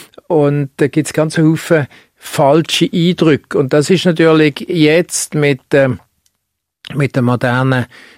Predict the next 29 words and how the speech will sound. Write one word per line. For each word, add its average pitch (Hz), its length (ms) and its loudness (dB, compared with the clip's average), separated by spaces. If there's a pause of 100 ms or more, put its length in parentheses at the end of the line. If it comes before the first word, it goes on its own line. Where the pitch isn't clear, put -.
Medien 180 380 0
und 147 200 0
auch 139 100 2
mit 139 200 -2
der 127 120 0
enormen 127 560 0
Verbreitung, 139 720 -2
wo, 131 340 0
wo 123 60 -2
ein 127 140 -2
Bild 143 300 -2
zum 143 140 -6
Beispiel 135 320 -4
kann 110 200 -6
haben, 135 320 0 (340)
ist - 280 -4
das - 320 -4 (300)
sehr 135 280 -2
viel 135 160 2
anders 151 300 -2
geworden 147 440 2
und 131 280 -4
auch 123 280 -2 (440)
die 147 160 2
Echtheit 147 920 -2
ist, - 560 -4 (420)
ist - 300 -6
sehr 143 320 0
anzweifelt. 135 800 -2